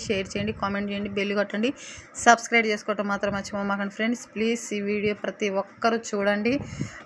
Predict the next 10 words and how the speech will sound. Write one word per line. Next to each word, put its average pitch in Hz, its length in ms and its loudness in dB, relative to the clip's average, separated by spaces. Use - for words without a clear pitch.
అలాగే 202 280 2
మా 202 60 2
ఛానల్లో 202 420 2
ఉన్న 202 180 0
ప్రతి 202 280 -2
వీడియోస్ 214 380 2
చూడమని 202 380 2
అడుగుతున్నా. 202 300 0
మీ 202 60 -2
సపోర్ట్ 220 320 0